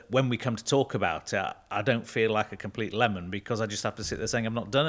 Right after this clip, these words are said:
anything." So, so actually, I, we will perhaps have a podcast sometime <laughs> about the, um, insidious world of backside protection.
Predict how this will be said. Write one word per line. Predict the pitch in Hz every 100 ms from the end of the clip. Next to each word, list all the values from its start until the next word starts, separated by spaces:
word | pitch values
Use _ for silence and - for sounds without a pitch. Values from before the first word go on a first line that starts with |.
| 117
anything." | 87 - 80 90
So, | - 120 - -
so | - 139
actually, | 165 - - 113 98 98
I, | 117 113 - - -
we | 110
will | 107 110
perhaps | - 160 -
have | 127
a |
podcast | 120 - 151 - - 95 - -
sometime | 104 87 - 80 - 85
<laughs> |
about | - 113 117 110 - - - -
the, | 107 117 110 110
um, | 110 110 110 - -
insidious | 113 107 - 135 120 117 -
world | 110 120 113 104
of |
backside | 95 120 - 101 90
protection. | - - 98 - - - 92